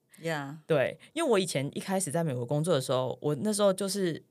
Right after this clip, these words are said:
Speaker 2: 一直满心就觉得，哇，美国人就是喜欢很 direct 的那种说话方法，所以我讲话就非常直接，然后我就会不断的接收到 feedback 说：“诶，你怎么讲话这么直接？这样不是很好哦。”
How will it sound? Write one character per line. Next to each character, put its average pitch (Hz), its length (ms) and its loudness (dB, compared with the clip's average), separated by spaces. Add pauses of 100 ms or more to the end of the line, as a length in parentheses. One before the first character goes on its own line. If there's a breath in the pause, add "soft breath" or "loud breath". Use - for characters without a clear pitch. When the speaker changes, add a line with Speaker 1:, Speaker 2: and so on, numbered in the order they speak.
(300)
Speaker 2:
一 254 100 0
直 180 160 -2
满 135 180 2
心 180 160 -2
就 190 80 -2
觉 147 140 -2
得， 143 120 -2
哇， 247 200 -4
美 139 120 -4
国 143 120 -2
人 143 80 -2
就 190 80 -4
是 208 80 -2
喜 120 160 -6
欢 156 140 -6
很 156 200 -4
direct 160 360 -8
的 127 100 -6
那 151 80 -4
种 127 100 -8
说 143 160 -6
话 147 100 -6
方 135 220 -10
法， - 140 -10
所 247 120 2
以 - 0 -
我 226 60 2
讲 156 120 -6
话 156 120 -6
就 185 80 -6
非 180 160 -6
常 123 140 -6
直 123 180 -16
接， 131 320 -8 (400 soft breath)
然 214 100 -2
后 247 60 2
我 160 80 0
就 175 80 0
会 196 100 2
不 190 140 -6
断 185 160 2
的 151 80 -2
接 147 180 -2
收 151 220 -2
到 139 400 -2
feedback 156 320 0
说 147 220 -2
：“诶， 175 160 -2
你 156 180 -6
怎 127 100 -8
么 123 80 -6
讲 113 140 -10
话 139 140 -6
这 143 100 -10
么 131 100 -8
直 120 220 -14
接？ 123 260 -8
这 135 140 -6
样 143 120 -6
不 120 100 -14
是 127 100 -14
很 123 160 -12
好 - 240 -16
哦。” - 240 -12